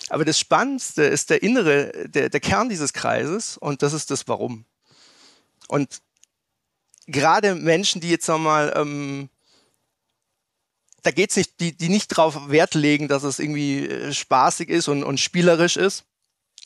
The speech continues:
sondern die einfach, äh, gerne ihre Arbeit erledigen, die möchten wissen, warum. Also oft will's jeder wissen,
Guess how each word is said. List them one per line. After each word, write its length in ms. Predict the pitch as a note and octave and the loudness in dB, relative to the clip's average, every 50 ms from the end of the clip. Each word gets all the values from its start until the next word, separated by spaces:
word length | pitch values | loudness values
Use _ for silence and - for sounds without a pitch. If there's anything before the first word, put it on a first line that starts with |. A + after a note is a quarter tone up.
| - | -12
sondern 280 | C#3 B2+ C#3 C#3+ C#3+ C3+ | -8 -4 -4 -4 -2 -2
die 120 | B2+ C3+ | 0 0
einfach, 440 | C3+ C3 C#3+ D3 - D#3+ C3 - - | 0 0 -2 -2 -2 -2 -2 -2 -4
äh, 180 | - D#3 C#3+ C#3 | -2 -2 -2 0
gerne 300 | - - C#3 C#3 C#3 C#3 | 0 0 0 2 0 0
ihre 240 | C#3 C#3+ B2 B2 - | 0 0 2 2 2
Arbeit 320 | - F3 F#3+ C#3 B2 - | 2 2 2 0 0 0
erledigen, 500 | A#2+ A#2 A#2 A#2+ A2 A#2 B2 C#3 D#3+ E3+ - - - - - - - - - - - _ - | -2 -2 -2 -4 -4 -6 -6 -8 -8 -10 -12 -16 -18 -18 -16 -14 -14 -14 -14 -16 -18 _ -4
die 120 | D#3+ D#3+ D#3+ | -2 -2 0
möchten 360 | D#3 F3+ G3 F#3 - - E3 | 2 2 2 2 2 0 -2
wissen, 220 | C3 D#3 D#3+ D#3+ C3 | 0 0 0 2 2
warum. 340 | C3 A2+ B2 C3+ C3 C3 - - _ _ _ _ - | 2 2 2 0 -2 -4 -12 -20 _ _ _ _ -6
Also 160 | - C3+ B2 - _ _ _ _ _ _ _ _ _ | -4 -4 -4 -4 _ _ _ _ _ _ _ _ _
oft 300 | - F#3 G3 - - - | 2 2 2 0 -2 0
will's 220 | D#3+ E3 - - | 0 0 0 0
jeder 320 | - C#3 D#3 F3+ F#3+ C#3+ A#2+ | 0 2 4 4 4 4 2
wissen, 380 | C3+ C#3+ - - F3 A3 A#3+ | 0 -2 -2 -2 -4 -4 -4